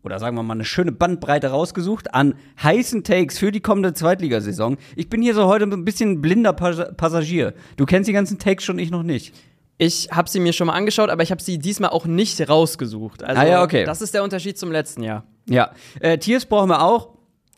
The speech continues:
Speaker 1: Da machen wir es heute ganz straightforward. Und zwar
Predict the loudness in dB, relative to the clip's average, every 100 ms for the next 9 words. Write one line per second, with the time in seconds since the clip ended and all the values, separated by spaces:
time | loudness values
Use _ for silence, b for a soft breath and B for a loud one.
0 | _ -4 0 2 4 2 2 2 2 2
1 | 2 2 0 -8 -14 _ -14 -12 0 2
2 | 2 0 -2 0 2 0 -2 -6 _ -20
3 | _ _ _ _ _ -2 -2 0 2 4
4 | 6 4 0